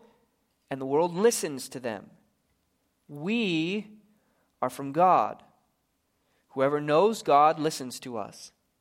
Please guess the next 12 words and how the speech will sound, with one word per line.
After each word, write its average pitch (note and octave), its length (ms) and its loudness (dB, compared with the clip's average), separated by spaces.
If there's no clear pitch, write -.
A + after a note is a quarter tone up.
Whoever C#3 300 2
is B2+ 140 -4
not E3+ 400 2
from F3+ 160 -8
God C#3+ 380 6
does C3 160 -6
not C3+ 200 -4
listen B2+ 340 -8
to C3 200 -12
us. G#2+ 380 -10
By D#3+ 500 4
this B2+ 840 -2